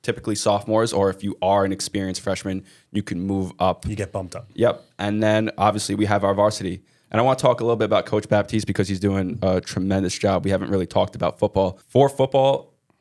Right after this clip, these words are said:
Speaker 1: I think it's one of the hardest sports mentally, just in terms of the playbook.
Speaker 2: And despite the fact that you and I have both played, I'll admit that, that that's true.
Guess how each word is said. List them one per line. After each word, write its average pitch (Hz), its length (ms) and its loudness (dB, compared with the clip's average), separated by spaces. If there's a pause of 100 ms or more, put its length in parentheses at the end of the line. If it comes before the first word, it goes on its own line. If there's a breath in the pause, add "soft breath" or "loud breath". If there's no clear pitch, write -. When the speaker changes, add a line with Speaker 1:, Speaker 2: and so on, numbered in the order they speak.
Speaker 1:
I 104 80 4
think 117 460 -2
it's - 300 -4 (160)
one 104 260 0
of 98 360 -4
the 101 160 -6
hardest 110 500 0
sports - 380 -2
mentally, 85 420 -6 (320)
just 156 200 2
in 123 60 -4
terms 113 240 0
of 95 80 -8
the - 80 -10
playbook. 92 460 -2 (420 loud breath)
Speaker 2:
And 131 100 0
despite 139 300 0
the 135 60 -8
fact 117 220 -4
that 110 80 -8
you 107 120 -2
and 107 80 0
I 98 60 -2
have 90 120 -6
both 95 180 -6
played, 90 240 -6
I'll 104 160 -6
admit 92 240 -12
that, 87 100 -20
that 98 180 -6
that's 98 260 -8
true. - 220 -12